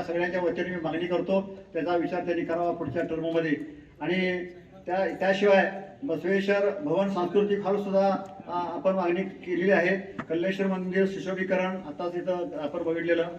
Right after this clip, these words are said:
करवीर मंदिरचा गाभारा आणि ते सुशो-, सु-, सु-, सुशोभीकरण करायचं आहे. आणि कोळी समाज मंदिर, वडर समाज मंदिर या ठिकाणी सुद्धा, याकडे सुद्धा आम्ही लक्ष देणार आहोत. हा आमचा पुढच्या कामाचा अजेंडा झाला.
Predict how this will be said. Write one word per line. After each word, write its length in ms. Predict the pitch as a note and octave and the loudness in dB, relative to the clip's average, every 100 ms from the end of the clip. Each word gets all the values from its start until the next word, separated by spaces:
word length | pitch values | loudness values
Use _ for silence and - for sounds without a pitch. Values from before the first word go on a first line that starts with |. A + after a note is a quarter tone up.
| - - - | -14 -14 -6
करवीर 260 | E3 F#3 | 0 2
मंदिरचा 420 | F#3+ F3+ F#3+ F#3 F#3+ | 2 0 0 0 0
गाभारा 460 | F3+ E3 F3 F3+ | 2 0 2 4
आणि 200 | F3+ F3 | 2 2
ते 160 | E3+ F3+ | -2 -4
सुशो-, 280 | F3 E3 F#3 | -4 -4 -4
सु-, 220 | F3 D#3+ | -4 -4
सु-, 140 | E3+ | -4
सुशोभीकरण 720 | D3+ C#3+ E3+ F3 F3 E3 - | -6 -4 -2 0 -2 -2 -2
करायचं 300 | D#3+ E3 E3+ | 2 4 4
आहे. 540 | D#3+ E3 C#3+ - - - - | 4 4 2 -4 -12 -16 -10
आणि 320 | D3 F3 F3+ F3+ | -4 0 2 2
कोळी 260 | F3 F#3 | 0 0
समाज 280 | F3+ F3 F3+ F3 | 0 -2 -2 -2
मंदिर, 280 | F3 F#3+ F#3 D3+ | -2 0 0 -2
वडर 180 | D#3 F3+ F3+ | -4 -2 -2
समाज 300 | F3 F3+ E3+ | -4 -2 -4
मंदिर 300 | E3+ F3 F3 | -2 0 2
या 80 | |
ठिकाणी 320 | E3+ E3 F3 E3+ | 0 -2 -4 -4
सुद्धा, 340 | E3+ F3 F3 - - D#3+ | -4 -4 -4 -8 -10 -4
याकडे 520 | E3+ F3+ - - E3 | -2 -2 -4 -4 -2
सुद्धा 220 | D#3 F3+ | -2 -2
आम्ही 140 | E3+ F3 | 0 -2
लक्ष 140 | E3 | -4
देणार 300 | E3+ D#3+ E3+ | -4 -4 0
आहोत. 180 | E3 D3+ - - - | 0 0 -4 -18 -10
हा 60 | E3+ | -6
आमचा 280 | F3+ D#3 F#3+ | -6 -2 -2
पुढच्या 320 | E3 E3+ F#3 | -2 -4 -4
कामाचा 340 | F3+ F3+ F3+ | -4 -6 -4
अजेंडा 340 | - D4 G3 F#3+ | -2 -2 2 2
झाला. 280 | F3 F#3 | 2 0